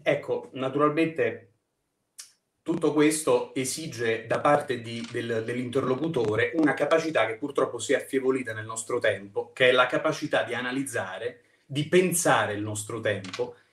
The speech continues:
e di andare oltre il facile, il cosiddetto like del momento o il titolo del momento. Naturalmente, eh, sicuramente, ecco, come, come dicevo prima, eh, De Maistre dà una nuova lettura degli eventi in corso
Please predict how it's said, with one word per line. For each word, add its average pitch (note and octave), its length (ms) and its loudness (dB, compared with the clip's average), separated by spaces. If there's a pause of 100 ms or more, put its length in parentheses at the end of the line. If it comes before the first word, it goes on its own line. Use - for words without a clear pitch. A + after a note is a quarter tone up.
(140)
e E3 320 4
di E3 220 -2
andare D#3 400 6
oltre B2+ 480 2
il A#2+ 540 -8
facile, B2 500 0
il G#2+ 80 -8
cosiddetto B2 340 -4
like A#2+ 360 2
del A2+ 160 -8
momento G#2+ 560 -6
o C3+ 260 0
il C#3 140 -2
titolo A2+ 340 -6
del G#2+ 160 -4
momento. G#2+ 460 -10 (580)
Naturalmente, D#3 1040 4 (120)
eh, A2 380 -4
sicuramente, E3 720 2
ecco, A2+ 460 -2
come, A#2+ 280 -8
come B2+ 180 -6
dicevo B2+ 340 -2
prima, D3 500 -2
eh, F#2+ 840 -10
De C#3 380 2
Maistre E3+ 640 0
dà D3 200 6
una D3 160 4
nuova D3+ 200 4
lettura C3 300 0
degli A#2 180 -4
eventi B2 320 -4
in A#2+ 80 -12
corso A2 720 -8